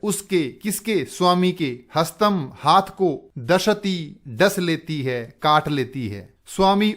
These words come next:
उच्चैः वदति। स्वामी उच्चैः यानी जोर से, वदति बोलता है, कहता है। अहह अर्थात ओहो। द्वितीयम लघु पात्रम उद्घाटयति। द्वितीयम यानी दूसरे, लघु पात्रम छोटे बर्तन को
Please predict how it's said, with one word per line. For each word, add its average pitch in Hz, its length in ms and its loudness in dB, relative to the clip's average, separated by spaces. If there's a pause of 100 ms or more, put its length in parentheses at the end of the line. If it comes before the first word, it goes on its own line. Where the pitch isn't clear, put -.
उच्चैः 226 600 2
वदति। 175 960 0
स्वामी 185 560 0 (160)
उच्चैः 214 520 2
यानी 185 240 2
जोर 170 380 4
से, 180 440 -2
वदति 180 800 -2
बोलता 156 580 2
है, 123 300 -4
कहता 135 360 0
है। 113 160 -6 (340)
अहह 208 480 6 (480)
अर्थात 175 680 2 (120)
ओहो। 202 640 6 (200)
द्वितीयम 226 580 2
लघु 214 320 4
पात्रम 202 520 2
उद्घाटयति। 147 1200 0
द्वितीयम 202 460 0
यानी 190 160 0
दूसरे, 175 600 -2
लघु 175 260 0
पात्रम 175 580 -2
छोटे 196 400 4
बर्तन 180 460 4
को 196 400 -2